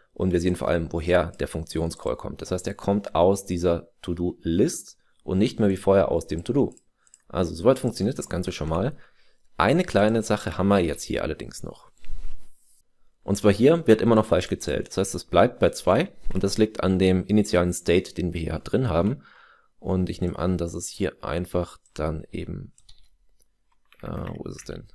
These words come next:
Genau, hier wird gezählt. Genau, also hier haben wir ja Open Count. Und dieses Use Effect, das wird ja nur ausgeführt, wenn sich Open Count ändert. Allerdings nicht,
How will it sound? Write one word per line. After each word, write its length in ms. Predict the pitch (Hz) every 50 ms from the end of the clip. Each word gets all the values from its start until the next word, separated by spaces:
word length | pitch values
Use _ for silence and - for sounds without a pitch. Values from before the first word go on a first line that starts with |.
| - -
Genau, 260 | - - - 87 95
hier 280 | - - 101 113 113 95
wird 400 | 101 101 101 - - - - - -
gezählt. 580 | - - - - 107 131 160 170 - - _ _ _ _ _ _ _ _ _ _ _ -
Genau, 200 | - 87 65 62
also 220 | 69 - - 98
hier 120 | 101 120
haben 60 | 120 110
wir 80 | 92
ja 120 | 82 - -
Open 240 | 104 117 - -
Count. 460 | - - - 104 127 160 196 - - _ _ - - - - - - - - _ _ _ - - - _ _ _ _ -
Und 320 | - 101 104 104 101 101 -
dieses 320 | 101 95 92 82 82 85
Use 240 | 98 120 160 175 120
Effect, 560 | 92 - - 135 156 - - - - - _ -
das 160 | - - 101 101
wird 120 | 107 104
ja 60 | 110
nur 140 | 101 104 101
ausgeführt, 440 | 101 117 - - 104 - - 98 -
wenn 140 | 85 92 87
sich 140 | 82 -
Open 240 | - 98 101 - 92
Count 320 | - - 107 113 120 110 -
ändert. 340 | - - - - - -
Allerdings 400 | - 90 95 90 90 90 - -
nicht, 320 | 101 113 151 - - -